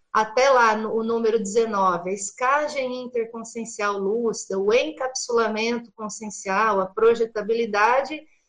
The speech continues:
e a semipossessão benigna. Então, é um problema que todos nós temos, né? Como nos autoavaliar diante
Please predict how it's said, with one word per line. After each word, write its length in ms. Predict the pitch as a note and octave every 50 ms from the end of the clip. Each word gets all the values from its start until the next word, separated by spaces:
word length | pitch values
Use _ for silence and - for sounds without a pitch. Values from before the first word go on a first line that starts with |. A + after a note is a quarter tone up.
| _ _ _ -
e 80 | C4
a 80 | B3+ B3+
semipossessão 1160 | - - - B3 B3 B3 B3 B3+ - - B3+ C4 C4 - B3+ A#3+ - - - G#3+ G#3+ A3 A3
benigna. 720 | A3 B3 B3 A#3 G#3 G3 F#3 E3 - - F3 E3 D#3+ - _ _ _ - _ _ _ _
Então, 460 | - C#4+ - - D4 D4+ E4 F4+ - - -
é 100 | D4 D4
um 100 | D#4 D4+
problema 680 | D#4 F4+ F4+ F4 - C#4 B3+ C4+ C#4 D4 D4+ D#4+ D#4+
que 100 | D#4+ D#4+
todos 300 | - - D4 D4+ D4+ D4+
nós 320 | D4 D4+ D#4 E4 E4 - -
temos, 480 | - C4 B3 A3+ F#3+ F3 E3+ F3 F3+
né? 220 | G3+ G#3+ A#3 B3+ - - -
Como 560 | C#4 C4+ C#4 C#4+ D#4 D#4+ F4 F4+ F#4 - - _ _ _ _ _ -
nos 480 | B3 B3 A#3+ B3 C4+ D#4 - - - - -
autoavaliar 1400 | G#3+ A3+ A3+ A3+ A3 A3 A3 G#3+ G#3 G3+ F#3+ F#3+ G#3 G#3 G#3 A3 A3+ A3+ G3+ G3 G3 G3 G#3 B3 C#4+ E4+ - - _ _ _ _ _
diante 880 | G3 A3+ C4 B3+ A#3+ A#3 A#3 B3+ D4 D4 - - - F4 F4 F4 F4